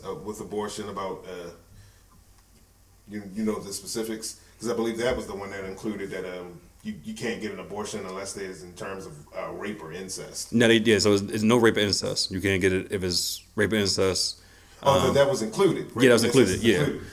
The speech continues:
Speaker 2: Yeah.
Speaker 1: Right, so even if you're raped, you just gotta enjoy that baby.
Speaker 2: Yeah, that's it. It's, it's so fucked up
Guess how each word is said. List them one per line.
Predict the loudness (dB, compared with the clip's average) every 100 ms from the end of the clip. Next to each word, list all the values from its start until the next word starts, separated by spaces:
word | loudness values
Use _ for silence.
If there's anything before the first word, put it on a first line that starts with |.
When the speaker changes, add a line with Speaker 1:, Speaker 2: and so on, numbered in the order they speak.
| -16 2
Speaker 2:
Yeah. | 2 2 -2 -6
Speaker 1:
Right, | 0 2 2
so | 2
even | 4 4
if | 4
you're | 4 6
raped, | 6 4 0 -10 -14 -12
you | -6 -2
just | -2 4
gotta | 4 4 0
enjoy | 0 2 4 4
that | 2 2
baby. | 0 0 -6 -12 -20 -20 -20 _ _ _ _ _ -20 -20 0
Speaker 2:
Yeah, | 6 6
that's | 8 6 6
it. | 6 6 4
It's, | 0 2
it's | 2 4
so | 4
fucked | 6 2 4
up | 2 2